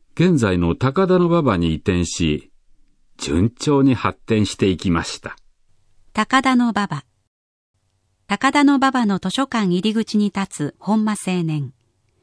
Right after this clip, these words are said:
Speaker 2: 玄関前には荷物満載のリヤカーが置かれている。二十四、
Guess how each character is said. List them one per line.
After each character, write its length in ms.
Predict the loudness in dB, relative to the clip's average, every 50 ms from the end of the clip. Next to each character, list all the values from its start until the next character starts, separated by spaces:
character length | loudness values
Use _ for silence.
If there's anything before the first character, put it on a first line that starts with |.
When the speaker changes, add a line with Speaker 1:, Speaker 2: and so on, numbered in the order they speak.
| _ _ _ _ _ _ _ _ -2
Speaker 2:
玄 240 | 0 2 2 2 2
関 260 | 0 0 2 2 2
前 200 | 2 2 2 0
に 140 | 0 2 2
は 220 | 2 2 0 0 -6 _ _ _ _ 4
荷 120 | 6 8
物 300 | 8 8 6 4 0 0
満 200 | 0 2 0 -2
載 240 | -2 -2 -2 0 0
の 140 | 0 0 0
リ 140 | 0 0
ヤ 120 | 0 -2 -2
カ 240 | -4 -4 -2 -2 -2
ー 40 |
が 140 | -2 -2 -4
置 80 | -4 -4
か 120 | -6 -6
れ 100 | -6 -6
て 140 | -8 -8 -8
い 140 | -8 -8 -10
る。 160 | -12 -16 -18 _ _ _ _ _ _ _ _ _ _ _ _ _ _ _ _ _ _ _ _ _ _
二 160 | 4 4 4 4
十 220 | 4 -2 -4 -2
四、 340 | -2 -2 -2 -2 -2 -4